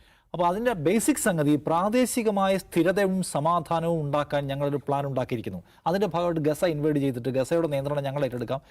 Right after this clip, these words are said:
എന്നാണെങ്കിൽ അത് സംഭവിക്കാൻ പോകുന്ന കാര്യമല്ല. അതുകൊണ്ടാണ് നേരത്തെ അജിംസ് പറഞ്ഞത്, നമ്മൾ ഗസ ഇൻവേഡ് ചെയ്യാനാണ് നമ്മുടെ പരിപാടിയെങ്കിൽ എഴുപത് ശതമാനം ആളുകൾ ആ പരിപാടി വേണ്ട, നിങ്ങളെ കൊണ്ട് ആ പോ-, ബാക്കിയുള്ള ഗൻ-, ബന്ദികളെ തിരിച്ചു കൊണ്ടുവരാൻ പറ്റുമോ?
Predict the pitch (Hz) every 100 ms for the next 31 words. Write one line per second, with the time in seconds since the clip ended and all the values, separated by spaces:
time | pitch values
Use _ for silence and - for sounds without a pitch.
0 | - - 139 139 131 139 147 139 135 147
1 | 147 156 143 135 120 107 95 135 165 160
2 | 147 151 131 131 135 120 117 120 - -
3 | - 170 165 165 160 196 165 190 175 165
4 | 151 143 131 123 135 127 110 110 110 -
5 | - - 143 180 208 - 160 151 139 123
6 | 135 135 143 143 165 156 120 117 123 160
7 | 160 156 143 139 131 139 139 123 135 143
8 | 156 139 123 123 123 120 123 127 151 147
9 | 123 117 139 113 110 104 98